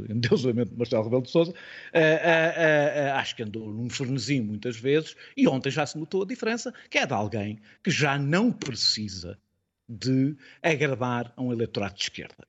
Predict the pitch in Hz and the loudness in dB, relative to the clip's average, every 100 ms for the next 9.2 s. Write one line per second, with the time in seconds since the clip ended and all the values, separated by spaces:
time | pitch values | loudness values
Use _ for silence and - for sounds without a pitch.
0 | - 226 160 135 117 101 127 120 143 131 | 2 4 4 2 -2 -2 -4 -4 -2 0
1 | 127 117 113 107 - 147 107 123 120 110 | 4 2 2 0 2 2 0 -4 0 0
2 | 98 98 - - 131 131 131 127 - 143 | 0 -6 -10 -12 -8 0 2 0 -2 0
3 | 139 156 139 143 120 123 120 113 127 110 | 0 4 4 4 4 0 0 -2 -4 -4
4 | 110 95 104 92 123 - 156 - 156 107 | -2 -2 -2 0 0 2 0 0 0 0
5 | - 135 117 98 107 117 117 92 98 95 | 0 4 4 2 -4 2 2 2 -2 -2
6 | 90 101 - 107 98 127 104 - - - | -4 -10 -4 -2 0 0 -2 -10 -18 2
7 | 170 135 156 139 147 113 107 143 156 - | 2 4 2 4 0 0 2 4 2 0
8 | 156 127 104 - 117 117 120 120 - 117 | 0 0 -2 -6 -8 -4 -2 -4 -4 -6
9 | 120 107 | -4 -4